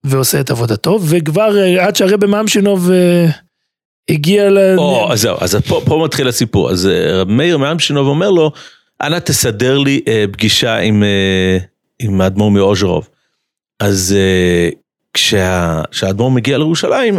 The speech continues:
Speaker 2: אז, אה, הוא ניגש, רבי יהודה לנדו ניגש לאדמו"ר מאוז'רוב, ואומר לו, אה, "שמע, רב מאיר מאמשינוב רוצה להיפגש איתך." אז הוא אומר לו, "ו-, ודאי, יהודי חשוב, ודאי שאנחנו, אה, נפנה זמן."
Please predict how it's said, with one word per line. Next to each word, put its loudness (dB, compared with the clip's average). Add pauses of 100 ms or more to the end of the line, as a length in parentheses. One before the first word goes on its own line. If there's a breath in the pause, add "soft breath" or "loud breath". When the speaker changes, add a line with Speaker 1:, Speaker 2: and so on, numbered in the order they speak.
Speaker 2:
אז, -2
אה, 2
הוא 0
ניגש, -2
רבי -2
יהודה 0
לנדו 0
ניגש -2 (440 loud breath)
לאדמו"ר 0
מאוז'רוב, 0
ואומר 0
לו, 2 (300)
אה, -2
"שמע, -4
רב -4
מאיר 0
מאמשינוב -2
רוצה -2
להיפגש -2
איתך." -4 (1160 soft breath)
אז -2
הוא 0
אומר 2
לו, 0 (240)
"ו-, -2
ודאי, -2
יהודי 0
חשוב, 0
ודאי -2
שאנחנו, 0
אה, 0
נפנה 0
זמן." -2